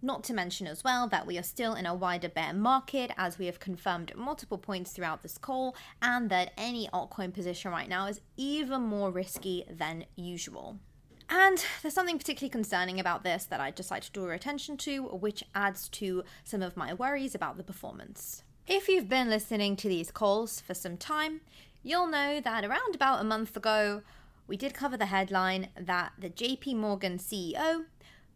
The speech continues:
called cryptocurrencies publicly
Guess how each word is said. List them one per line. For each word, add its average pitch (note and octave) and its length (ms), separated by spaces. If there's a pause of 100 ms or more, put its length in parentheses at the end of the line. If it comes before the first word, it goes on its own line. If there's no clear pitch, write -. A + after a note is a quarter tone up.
(140)
called F4 320
cryptocurrencies F3 1300 (600)
publicly C4 640